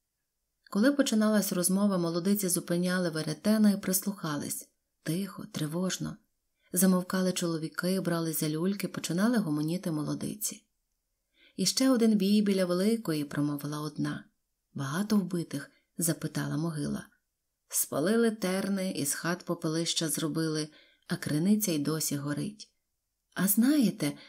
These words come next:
озвалась молода дівчина, «чи знаєте?» І не договорила. Сльози притьмили очі, побіліли, помертвіли уста, не могли розтулитись.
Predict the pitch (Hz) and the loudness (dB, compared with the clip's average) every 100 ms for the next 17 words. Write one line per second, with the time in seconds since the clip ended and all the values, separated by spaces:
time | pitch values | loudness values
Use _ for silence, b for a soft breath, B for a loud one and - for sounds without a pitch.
0 | B 190 190 170 151 147 - 175 180 185 | B 0 0 0 -2 -2 -2 0 0 0
1 | 196 170 147 139 156 151 B B - 208 | 0 -2 -4 -4 -4 -6 B B 2 4
2 | 202 208 277 214 - - - _ _ _ | 4 6 6 4 0 -10 -10 _ _ _
3 | _ _ _ - 143 180 185 202 202 202 | _ _ _ -6 -4 -2 0 0 2 2
4 | 165 143 151 _ _ _ _ _ _ - | 0 -2 -8 _ _ _ _ _ _ 0
5 | - 202 208 202 175 165 170 165 160 160 | 4 4 4 2 0 -2 -2 -4 -4 -4
6 | 156 147 143 - - _ - 202 165 147 | -6 -6 -8 -10 -16 _ -2 0 2 -2
7 | 151 147 - _ _ _ - 196 185 - | -6 -10 -14 _ _ _ 0 2 2 -2
8 | 214 208 160 143 - - - - _ _ | 0 0 0 -2 -4 -6 -12 -12 _ _
9 | _ _ 208 208 196 185 196 160 143 - | _ _ 6 6 6 2 0 -2 -4 -4
10 | 143 139 - - - - | -4 -4 -6 -10 -12 -16